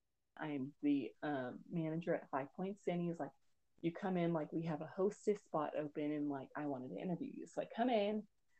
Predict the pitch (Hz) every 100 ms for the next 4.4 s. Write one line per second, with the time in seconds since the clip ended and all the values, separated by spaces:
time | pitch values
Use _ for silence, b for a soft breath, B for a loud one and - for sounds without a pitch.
0 | - _ - 165 151 - 185 - 180 175
1 | 170 165 160 160 170 - _ _ - 170
2 | 196 190 196 202 196 185 - 156 165 -
3 | - 180 190 196 165 160 156 151 185 170
4 | 165 151 143 165